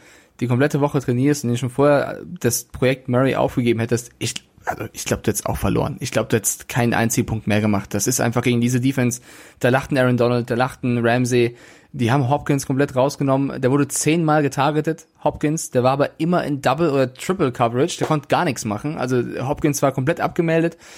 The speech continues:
Und da musstest du eben auf Spieler wie Dan Arnold oder Trent Sherfield, äh, werfen. Da ging einfach nichts. Die Rams Defense hat die Cardinals ohne Murray, beziehungsweise ohne einen fitten Murray,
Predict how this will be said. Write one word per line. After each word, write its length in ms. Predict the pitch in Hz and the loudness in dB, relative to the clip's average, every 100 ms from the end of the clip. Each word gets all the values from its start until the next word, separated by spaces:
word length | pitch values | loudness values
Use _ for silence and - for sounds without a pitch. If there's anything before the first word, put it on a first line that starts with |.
| - - - | -20 -20 -8
Und 80 | 147 | 0
da 80 | 135 | 2
musstest 320 | 156 - - | 2 0 0
du 60 | |
eben 160 | 151 143 | 2 2
auf 100 | 131 | -2
Spieler 240 | - 156 | 0 0
wie 100 | 131 | 2
Dan 220 | 127 131 127 | 2 0 2
Arnold 420 | 131 139 135 - | 2 2 2 2
oder 160 | 123 | 0
Trent 240 | 117 131 127 | 0 -2 0
Sherfield, 440 | 147 147 123 113 | 2 2 2 0
äh, 260 | 117 113 107 | -2 -4 2
werfen. 480 | 110 113 131 127 - | 2 2 -2 -4 -2
Da 140 | 113 107 | -2 -2
ging 340 | - 131 143 | 0 0 0
einfach 320 | 117 120 107 | -4 -4 -2
nichts. 340 | 104 131 - - | -2 -2 -4 -2
Die 140 | 107 | 2
Rams 320 | 104 135 147 | 4 4 2
Defense 460 | 127 127 127 120 - | 2 2 0 -2 -2
hat 200 | 123 - | -6 -4
die 80 | 110 | -6
Cardinals 600 | - 135 131 123 - - - - _ _ - | 0 2 2 0 -2 -8 -18 -20 _ _ 0
ohne 280 | 156 175 165 | 2 4 2
Murray, 400 | 139 147 170 170 | 4 4 4 2
beziehungsweise 600 | 139 147 143 139 131 - | 0 -2 0 0 0 -2
ohne 300 | 139 147 143 | -2 0 0
einen 200 | 135 123 | -2 -4
fitten 320 | - 180 127 | -2 0 2
Murray, 360 | 117 113 143 | 4 4 2